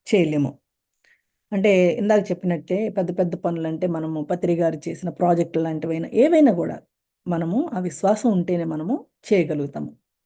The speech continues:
అలాగే ఇలాగే క్లాసులు చెప్పడానికి వెళ్ళినప్పుడు చెప్పలేము అన్నది ఇందాకటిదైతే ఇప్పుడు మన మాట ఎవరిన్-, ఎవరింటారు అనేది ఒక ఆలోచన వస్తది. అంటే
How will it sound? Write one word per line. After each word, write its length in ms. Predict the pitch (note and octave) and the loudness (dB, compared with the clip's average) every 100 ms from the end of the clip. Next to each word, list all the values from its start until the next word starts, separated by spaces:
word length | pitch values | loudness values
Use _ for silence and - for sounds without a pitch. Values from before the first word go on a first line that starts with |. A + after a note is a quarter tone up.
| _ _ _ _ _ _ _ _ - | _ _ _ _ _ _ _ _ -2
అలాగే 640 | G#3 A3 G#3 G3+ G#3+ A#3+ - _ _ _ | 4 4 6 4 2 -2 -8 _ _ _
ఇలాగే 240 | A#3 B3+ B3 | 4 4 4
క్లాసులు 420 | B3 A#3 C4+ D#4 A#3 | 2 0 2 2 0
చెప్పడానికి 460 | G#3 F#3+ F#3+ F3+ | 0 -2 -4 -4
వెళ్ళినప్పుడు 640 | E3+ E3+ F3 E3+ G#3 A3+ | -4 -4 -6 -4 -2 -2
చెప్పలేము 600 | F#3 - G#3+ B3 C4 B3 A#3 | -2 -6 0 2 4 4 4
అన్నది 280 | A3 G#3 | 2 0
ఇందాకటిదైతే 920 | G3+ G3+ F#3+ G3+ G#3 G#3 F3+ E3 E3 A3 | -4 -2 -2 0 0 -2 -6 -6 -4 -6
ఇప్పుడు 480 | - F3+ F3 F3+ - | -4 -2 0 0 -2
మన 240 | G#3+ A#3+ | 0 4
మాట 300 | B3 A3+ A3+ | 4 4 2
ఎవరిన్-, 460 | G#3 F3 E3+ G3 G3 G#3+ | 0 0 -2 -4 -4 -2
ఎవరింటారు 760 | G3 B3+ A#3 F3+ E3+ E3+ E3+ | 2 4 4 4 0 2 -2
అనేది 340 | E3 E3+ F#3+ | -4 -6 -6
ఒక 220 | D#4 G3 F3+ E3 E3+ - | -6 -4 -2 -2 -6 -2
ఆలోచన 440 | F3+ F3 E3+ E3 | 2 2 0 -6
వస్తది. 480 | D#3 - E3 D#3 D#3 _ _ F3 | -8 -12 -12 -12 -14 _ _ -2
అంటే 540 | F3 G#3 F#3 E3+ G3+ | -2 0 -2 -4 -8